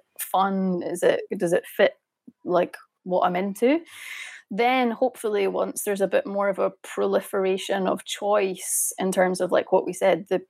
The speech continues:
places that you can find it and also the brands that do it, I, I, I do feel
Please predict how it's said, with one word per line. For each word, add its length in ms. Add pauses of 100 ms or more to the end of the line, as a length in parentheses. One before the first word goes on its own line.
places 500
that 120
you 100
can 140
find 360
it 160
and 120
also 220
the 100
brands 460
that 240
do 200
it, 280 (600)
I, 160 (160)
I, 140 (160)
I 80
do 440
feel 560